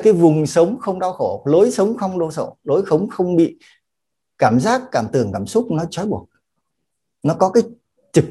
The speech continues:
giác về thế giới đúng hơn. Nó không bị cái thân thể ngũ uẩn, sinh lão bệnh tử này giam hãm để sinh ra những cảm giác, cảm xúc trói buộc nữa. Đấy. Đến cái hôm nào đó mà mình biết được cái đó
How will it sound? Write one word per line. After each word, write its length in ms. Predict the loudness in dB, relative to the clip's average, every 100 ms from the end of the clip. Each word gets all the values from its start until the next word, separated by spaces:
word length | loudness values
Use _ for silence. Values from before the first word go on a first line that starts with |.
| -2
giác 360 | 0 0 0
về 260 | 2 2 0 -12 _ _
thế 180 | 2 4
giới 220 | 6 6
đúng 180 | 6 4
hơn. 280 | 2 -4 -12 _ _ _ _ _ _ _ _ _ _ -6
Nó 80 | -4
không 260 | 0 2 4
bị 140 | 4
cái 100 | 4
thân 220 | 2 0
thể 320 | 0 -2 -4 _ _ _ _
ngũ 260 | 0 4 4
uẩn, 140 | 2 -2 -14 -6
sinh 280 | 0 2
lão 180 | 2 0
bệnh 220 | -2 -2
tử 160 | -4 -4 -6
này 180 | -14 _ _ _ _ -4
giam 380 | 0 2 2 0
hãm 280 | 0 0
để 240 | 0 0 -6 _ _ _ _
sinh 320 | 4 4 6
ra 120 | 2
những 180 | -2 -2
cảm 200 | -4 -2
giác, 160 | -2 -2
cảm 140 | -4 -6
xúc 280 | -4 -4 -8 _
trói 180 | -2 -2
buộc 180 | -2
nữa. 240 | -4 -6 -10 _ _ _ _ _ _ _ _ _ _ _ _ _ -12
Đấy. 100 | -12 -10 2
Đến 140 | 4
cái 100 | 6
hôm 240 | 8 8 8
nào 180 | 6
đó 180 | 6 6
mà 140 | 4 4
mình 180 | 6
biết 160 | 6 6
được 80 | 6
cái 80 | 2
đó 200 | 0 -4